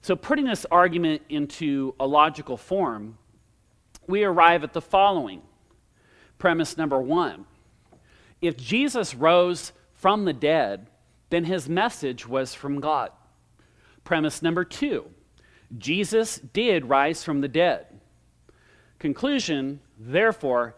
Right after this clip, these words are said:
his message was from God. If the crucifixion did not take place, neither did the resurrection.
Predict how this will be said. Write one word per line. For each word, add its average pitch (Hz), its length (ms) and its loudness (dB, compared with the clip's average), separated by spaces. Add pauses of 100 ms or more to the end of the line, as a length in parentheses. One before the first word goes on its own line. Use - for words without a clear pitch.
(140)
his 123 200 -10
message 123 380 -6
was 107 180 -10
from 101 200 -14
God. 107 400 -6 (1500)
If 160 100 -2
the 185 80 -6
crucifixion 180 1040 -2 (120)
did 202 180 2
not 180 260 0
take 143 280 -8
place, 123 720 -4 (100)
neither 170 320 -2
did 147 140 -2
the 135 80 -4
resurrection. 131 680 -4